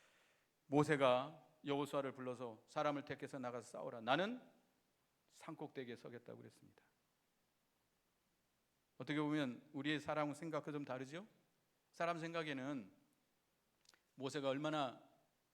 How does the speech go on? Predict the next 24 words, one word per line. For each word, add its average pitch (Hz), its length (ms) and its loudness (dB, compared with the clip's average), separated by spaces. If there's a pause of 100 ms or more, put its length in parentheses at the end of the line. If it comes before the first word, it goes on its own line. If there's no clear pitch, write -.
(360)
위대한 156 440 10
지도자입니까? 120 760 -2 (800)
능력 185 320 8
있는 147 200 2
지-, 131 260 -8
지도자 135 360 -4
아니에요? 135 360 -6 (840)
그 170 160 -4
지도자가 151 680 4
백성과 147 380 2
함께 139 400 0 (300)
전쟁터에 147 480 0
나가 135 180 2
싸우면 147 680 2 (600)
백성들이 151 480 -2
힘을 226 460 -2
합해서 147 420 -2 (340)
용기 156 280 0
백배해서 147 420 -2
싸워서 156 440 -2
이길 127 220 -4
것 143 120 -12
같지 127 240 -6
않습니까? 127 520 -10